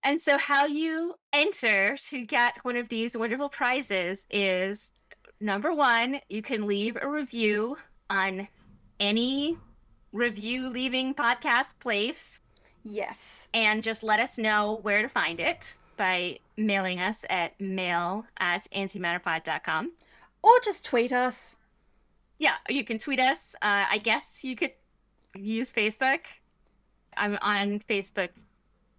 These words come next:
Speaker 1: intermittently, <laughs> but allegedly we have a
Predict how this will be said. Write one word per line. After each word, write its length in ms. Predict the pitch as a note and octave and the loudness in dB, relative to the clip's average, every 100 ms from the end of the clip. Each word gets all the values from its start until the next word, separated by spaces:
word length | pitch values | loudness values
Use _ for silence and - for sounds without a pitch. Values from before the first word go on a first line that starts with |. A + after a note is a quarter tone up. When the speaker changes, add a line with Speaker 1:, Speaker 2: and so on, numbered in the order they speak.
| _ _ | _ _
Speaker 1:
intermittently, 1000 | A3 G#3+ G#3+ F#3+ F#3 F#3 C#3+ E3 G#3+ D#4+ _ _ - - - | -4 -2 -2 -2 -2 -4 -4 -2 -2 -4 _ _ -20 -20 -10
<laughs> 120 | F#4 | 0
but 460 | C#4+ D#4 - - - _ _ | 2 2 0 -6 -8 _ _
allegedly 600 | - A3+ G#3+ G#3+ C4 G#3 | -4 0 0 0 -2 -2
we 120 | G3 F#3+ | 0 0
have 160 | F#3+ | 2
a 100 | G#3 | 0